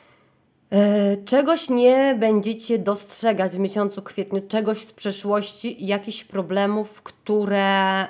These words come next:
mm, powracają. I właśnie to niedostrzeganie też jest informacją, że coś gubicie. Mhm, więc miejcie się na baczności. Ostatecznie, moim zdaniem,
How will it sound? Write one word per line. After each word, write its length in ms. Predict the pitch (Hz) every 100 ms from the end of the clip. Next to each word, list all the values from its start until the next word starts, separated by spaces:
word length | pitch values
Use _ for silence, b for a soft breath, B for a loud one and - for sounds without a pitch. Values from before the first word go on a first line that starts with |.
| -
mm, 880 | 185 175 180 180 180 180 180 180
powracają. 920 | 175 220 202 208 202 202 190 156 135 113 - _ _ _ _ _ _ _ B B B
I 60 | 202
właśnie 240 | 226 220
to 80 | 226
niedostrzeganie 760 | 226 214 214 - 214 220 233
też 500 | 196 180 185 262 - - _ -
jest 300 | 202 208 -
informacją, 640 | 202 196 190 196 196 196
że 120 | 165
coś 300 | - 185 165
gubicie. 580 | 156 165 147 - - - - _ _ _ _ _ _ _ _ _
Mhm, 380 | 190 185 190 277 -
więc 280 | 185 185 190
miejcie 200 | 180 180
się 120 | -
na 100 | 165
baczności. 500 | 165 - - 151 - _ B B B B B
Ostatecznie, 600 | 214 214 269 294 262 226 -
moim 280 | 208 - 247
zdaniem, 360 | 175 160 160